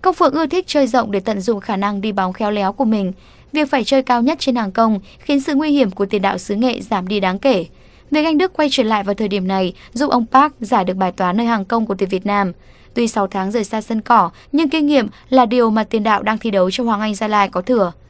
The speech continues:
Sở trường của cựu tiền đạo B K M Bình Dương là khả năng chọn vị trí trong vòng cấm, tì đè,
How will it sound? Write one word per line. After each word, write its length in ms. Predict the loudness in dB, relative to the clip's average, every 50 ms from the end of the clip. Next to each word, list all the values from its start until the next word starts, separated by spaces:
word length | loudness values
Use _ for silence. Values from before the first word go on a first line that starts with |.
| -20 _ -20 -20 -20 -18 -6
Sở 180 | -2 0 0 0
trường 260 | 2 0 0 0 0
của 80 | -2
cựu 200 | -2 -2 -4 -4
tiền 180 | -2 -2 0 0
đạo 140 | 2 0 0
B 80 | 0 -4 -4
K 120 | -2 -2 -2
M 40 | -2 -2 -2
Bình 160 | -2 -2 -2
Dương 320 | -2 -2 0 0 0 0 -4 -8 -14 -12 0
là 140 | 2 4 4
khả 140 | 4 2 0
năng 260 | 0 0 0 -2 -2
chọn 180 | -4 -6 -4 -4
vị 120 | -6 -6
trí 220 | -4 -4 -4 -4 -2
trong 180 | -4 -4 -2
vòng 160 | -2 -4 -2
cấm, 320 | -2 -2 0 2 2 2 0 -2 -10 -20 -20 -4
tì 120 | -2 0 2
đè, 300 | 2 2 2 2 0